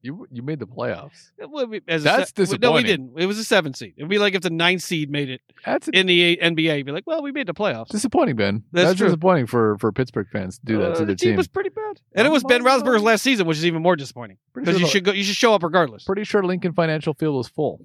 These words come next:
Speaker 2: Yeah, I should definitely have been in Pittsburgh because if, if you don't show up for a home game in Ben Roethlisberger's last season, you're fucked up, Pit-,
Speaker 1: Mm-hmm.
Speaker 2: Pittsburgh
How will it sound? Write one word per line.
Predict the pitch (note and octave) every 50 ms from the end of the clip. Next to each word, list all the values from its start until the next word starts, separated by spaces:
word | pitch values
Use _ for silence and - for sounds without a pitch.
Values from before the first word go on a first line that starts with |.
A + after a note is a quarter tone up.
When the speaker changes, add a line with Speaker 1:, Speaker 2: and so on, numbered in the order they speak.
| - -
Speaker 2:
Yeah, | D3+ D#3+ C#3 - -
I | - C#3 D#3+
should | E3+ - G3+ E3
definitely | D3+ F3 E3 D3+ E3 D#3+
have | D3 C3+
been | C#3+ C3+
in | B2+ -
Pittsburgh | C#3 B2 - B2+ A#2 A2+
because | - B2+ C#3 B2+ A2
if, | C3 B2 A2+
if | D#3 C#3 C#3+ D3+ D3+ C#3
you | F3+ G3
don't | G#3+ G#3 -
show | - A3 G3 F3+
up | E3+ D3 -
for | - D3
a | C#3+
home | C#3+ - E3+ E3
game | D3+ D#3 D#3 D3+ C#3+
in | C3+ C3
Ben | D3 D3 D3
Roethlisberger's | D3 D3 C#3+ C#3 B2+ - C#3+ C3 B2
last | C#3 C#3 C3 -
season, | D3+ C#3+ C3+ C3+ B2 A#2 _ _ _ _ _ _ _ _ -
you're | B2 D#3+ F3+ F3+ E3 D3 - _
fucked | - D#3 C3+ - -
up, | A#2 G2 -
Pit-, | - A2+ _ _ _ G#2+
Speaker 1:
Mm-hmm. | G#2+ G#2+
Speaker 2:
Pittsburgh | - A2+ A2+ C3 - G#2 G#2